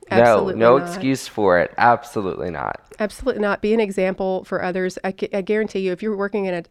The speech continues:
Speaker 1: a toxic environment on a floor, I've, I've, people email me all the time, "What do I do if this?" Or if they tell me these horrific
Speaker 2: Yes, me too.
Speaker 1: situations. And I'm like, "First and foremost,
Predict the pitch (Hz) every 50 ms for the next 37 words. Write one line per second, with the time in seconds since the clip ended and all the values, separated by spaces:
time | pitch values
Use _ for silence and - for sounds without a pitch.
0 | - 175 170 - - 185 185 - - - - 185 175 170 170 165 170 180 185 190
1 | 196 196 185 - - 175 170 175 175 165 - 190 - - 175 180 170 165 _ -
2 | 190 185 - - - _ - 254 226 185 - - 247 - _ _ _ - 208 202
3 | 196 180 175 175 175 - - 165 160 156 156 - 175 - - 202 220 - 240 254
4 | 277 285 285 254 233 247 254 240 226 208 - - 226 202 - - 196 190 202 -
5 | - - - - - _ - 196 190 - 202 190 - - 208 208 208 185 175 175
6 | 180 - - - - 190 180 180 180 175 180 190 185 - - - - 190 - -
7 | 180 175 175 165 - 175 170 175 - - - - - - - - 185 185 185 180
8 | 180 175 175 - 254 269 - - 247 220 220 220 214 214 214 208 202 - -